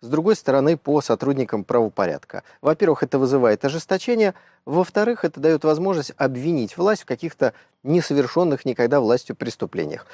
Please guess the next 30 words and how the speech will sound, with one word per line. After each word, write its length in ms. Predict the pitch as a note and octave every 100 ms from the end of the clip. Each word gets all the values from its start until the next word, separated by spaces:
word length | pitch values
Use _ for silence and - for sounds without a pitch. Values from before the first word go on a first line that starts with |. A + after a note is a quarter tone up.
| - -
Ну 140 | F#3+
а 40 |
дальше 300 | F#3+ G#3 -
произошел 460 | B2+ B2+ A#2 B2 B2+
государственный 560 | G#2+ - G#2 G2+ - G2
переворот, 580 | C3+ D#3+ G#3 C4 B3+ _ _ _ _
нужно 580 | - F#3+ A3+ F3 E3 -
расследовать. 640 | B2+ - - G#2 C#2+ E2+ - _ _
Слушайте, 320 | - A2+ -
прошло 640 | - - B2 - G#3 C4 G#3
восемь 580 | A2 C3 G#3 - D#3+ D3+ -
лет, 400 | B2+ F#2+ C2 _ _ _ _ _
не 220 | E3+ D#3
найдены 440 | C#3 A2 G#2+ A#2+ B2
виновные. 560 | C#3 E3+ A#2 E2+ D#2 - _
Как 200 | - A2
такое 320 | - - A2+
может 300 | G#2+ G#2+ A2+
быть? 200 | B2+ G#2+ - -
Ведь 140 | - B2
сразу 360 | - G#3 F3+
же 160 | B2 A2
задержали 540 | G2 C3+ C#3+ A#2+ D#3 C#3
спецназовцев 760 | - A#2+ - C3 C#3+ - C3
из 100 | C3
«Беркута», 460 | A2 G#2+ - - G#2+
сказали, 400 | - A2 D3 C3+
что 160 | -
это 200 | C3 D3+
они 360 | C3 A2 C#3+ E3+